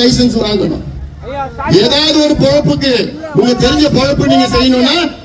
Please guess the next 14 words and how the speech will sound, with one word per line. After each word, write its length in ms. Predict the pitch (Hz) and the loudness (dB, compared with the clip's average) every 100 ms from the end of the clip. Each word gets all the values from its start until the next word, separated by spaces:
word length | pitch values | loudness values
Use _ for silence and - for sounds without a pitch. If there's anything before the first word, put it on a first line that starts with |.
| - | -6
அதுக்கு 380 | 202 254 277 254 | -2 -2 2 2
இவங்க 240 | 254 254 | 2 2
கிட்ட 240 | 247 277 | 0 -2
போய் 400 | - 269 320 311 - | 0 0 0 -2 -4
லைசன்ஸ் 540 | 151 180 294 302 302 254 | -2 2 2 2 0 0
வாங்கணுமா, 380 | 220 208 196 180 | -2 0 0 2
உரிமம் 540 | 214 294 302 294 262 | 4 4 4 2 -2
வாங்கணுமா? 540 | 262 254 240 220 196 - - - - - - - - - - 147 | -2 -2 -4 -6 -10 -14 -20 -20 -20 -20 -20 -20 -20 -20 -8 0
இதெல்லாம் 420 | 190 202 254 254 | 2 2 2 0
நான் 280 | 233 240 220 | 0 -2 -2
சொல்லி 280 | 233 262 | -2 -2
போராடி 580 | 196 175 240 247 247 262 | 2 2 2 0 2 0
அறிக்கையெல்லாம் 520 | 214 247 247 247 254 | 0 -2 -2 -2 0
விட்டு 420 | 233 226 254 240 | -2 -2 -2 -4